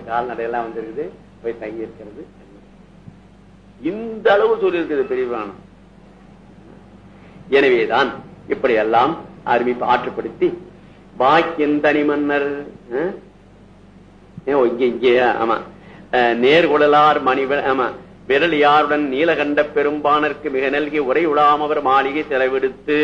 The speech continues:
உள் அணிதரும் போதில், பாருங்க, தான் வீட்டுக்குள்ள நுழையல, அவர்களுக்கு நீங்க அங்க போய் தங்கிக்கலாமே அப்படின்னாரு. இல்ல, இல்ல, இல்ல, நீங்க போய் தங்க. அவர்களை தங்க வைத்து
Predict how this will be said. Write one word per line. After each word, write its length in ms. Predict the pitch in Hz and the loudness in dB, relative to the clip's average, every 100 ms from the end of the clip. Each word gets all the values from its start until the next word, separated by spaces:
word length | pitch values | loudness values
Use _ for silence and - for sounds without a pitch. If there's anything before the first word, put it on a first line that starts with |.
| 151 151 - - - - 123 | 2 0 -8 -18 -20 -20 -6
உள் 220 | 156 170 | -2 2
அணிதரும் 560 | 143 151 147 151 151 147 | 2 4 4 2 0 -2
போதில், 480 | 147 143 147 151 151 151 | 2 2 4 2 -2 -2
பாருங்க, 340 | - 131 127 113 95 - - - - - | 0 2 0 -4 -10 -16 -20 -20 -20 -20
தான் 320 | 117 117 151 143 | -14 -6 -6 -6
வீட்டுக்குள்ள 400 | 143 160 156 156 | -8 -10 -8 -8
நுழையல, 340 | 147 139 143 143 - - - - - - | -8 -6 -6 -6 -10 -18 -20 -20 -20 -12
அவர்களுக்கு 420 | 123 135 131 127 | -8 -6 -6 -8
நீங்க 180 | 131 131 127 127 123 131 127 123 - - - | -8 -6 -4 -4 -6 -8 -12 -14 -20 -20 -18
அங்க 180 | 131 131 | -14 -10
போய் 200 | 147 160 | -10 -10
தங்கிக்கலாமே 500 | 143 139 135 131 135 | -10 -8 -6 -6 -8
அப்படின்னாரு. 460 | 135 120 110 104 113 139 - - - - | -12 -14 -14 -18 -20 -20 -20 -20 -20 -14
இல்ல, 200 | 143 147 143 131 135 - - | -8 -8 -8 -10 -16 -18 -8
இல்ல, 140 | 226 | -2
இல்ல, 140 | 123 98 | -2 -2
நீங்க 180 | 131 151 | -6 -4
போய் 200 | 170 185 | -4 -4
தங்க. 240 | 131 113 98 - - - - | -6 -8 -12 -16 -20 -20 -2
அவர்களை 440 | 127 139 156 156 147 | 2 4 4 4 2
தங்க 300 | - 147 180 185 | 2 2 4 4
வைத்து 380 | 175 170 - | 4 0 0